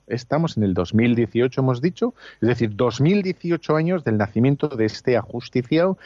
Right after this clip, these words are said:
que se nos intenta decir constantemente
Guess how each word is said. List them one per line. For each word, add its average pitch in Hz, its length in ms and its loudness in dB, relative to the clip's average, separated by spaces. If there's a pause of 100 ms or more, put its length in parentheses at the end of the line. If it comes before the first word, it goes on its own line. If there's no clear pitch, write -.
(240)
que 123 100 0
se 127 220 0
nos 120 260 0
intenta 196 800 0
decir 202 400 0
constantemente 170 1120 0